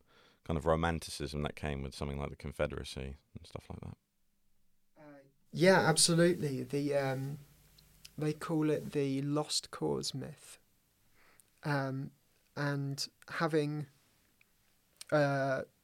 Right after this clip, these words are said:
Speaker 2: I guess, quite a devolved sy-, um, system of education in America where states are res-,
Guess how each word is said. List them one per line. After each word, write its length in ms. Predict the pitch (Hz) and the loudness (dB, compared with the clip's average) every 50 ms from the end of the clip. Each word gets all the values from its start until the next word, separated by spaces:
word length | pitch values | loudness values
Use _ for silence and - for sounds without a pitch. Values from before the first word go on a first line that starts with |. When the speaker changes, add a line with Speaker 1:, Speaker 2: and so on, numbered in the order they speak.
| _ _ _ - | _ _ _ -8
Speaker 2:
I 100 | 139 147 | -6 -2
guess, 200 | 143 156 156 - | 0 0 0 0
quite 240 | - - 165 - 127 | 0 0 -2 -2 -2
a 40 | 127 | -2
devolved 560 | - 147 127 127 147 143 147 151 147 - - | -2 -2 0 2 4 4 4 2 0 -2 -4
sy-, 160 | - 160 160 - - - _ _ _ _ - | -2 -4 -4 -8 -10 -18 _ _ _ _ -6
um, 380 | - 147 143 143 143 143 147 143 | -2 -2 0 0 0 -2 -4 -2
system 360 | - - 165 156 - - 156 | -2 0 0 0 0 -2 -2
of 120 | 151 139 151 | -2 -2 -2
education 600 | 147 147 - 143 - - 156 151 151 - - 151 | -2 -2 -4 -6 -4 -2 -2 -2 -2 -2 -2 -2
in 120 | 147 147 | -2 -2
America 440 | 147 147 147 147 156 156 - - 160 | -2 0 0 0 -2 -2 -4 -4 -4
where 200 | 135 135 131 135 | -2 -2 -2 -2
states 500 | - - - 147 147 143 139 - - 156 | -2 -2 -2 0 -2 -2 -2 -4 -4 -4
are 60 | 143 | -4
res-, 260 | 135 139 135 - - | -4 -2 -2 -2 -4